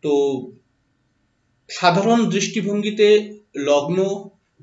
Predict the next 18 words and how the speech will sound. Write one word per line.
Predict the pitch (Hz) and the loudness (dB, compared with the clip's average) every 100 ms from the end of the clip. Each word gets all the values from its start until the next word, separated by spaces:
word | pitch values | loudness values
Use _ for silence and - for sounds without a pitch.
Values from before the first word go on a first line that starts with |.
| - - | -18 -4
লগ্নে | 139 139 165 | -4 -2 -6
চতুর্থ, | 160 190 196 - 190 | -8 -8 -8 -6 -2
লগ্নে | 180 139 135 | 0 -2 -6
সপ্তম, | 135 139 - - 170 170 | -8 -10 -12 -8 -6 -4
লগ্নের | 139 135 135 | -4 -4 -4
অষ্টম, | 131 135 - 170 165 | -6 -8 -8 -6 -4
লগ্নে | 131 135 | -6 -6
দ্বাদশ | 131 127 147 165 - | -8 -8 -8 -8 -8
ঘরে | 156 | -8
যদি | 151 147 | -8 -8
মঙ্গল | 131 139 156 156 | -6 -4 -6 -8
থাকে, | 156 131 123 - _ _ _ _ _ _ | -10 -10 -10 -14 _ _ _ _ _ _
তাহলে | 143 147 151 | 0 2 2
মাঙ্গলিক | 139 151 156 156 - | 0 0 -2 -2 -2
দোষ | 160 160 131 | -4 -4 -4
বলা | 127 | -4
হয়ে | 123 123 | -4 -6
থাকে। | - - 127 | -10 -14 -18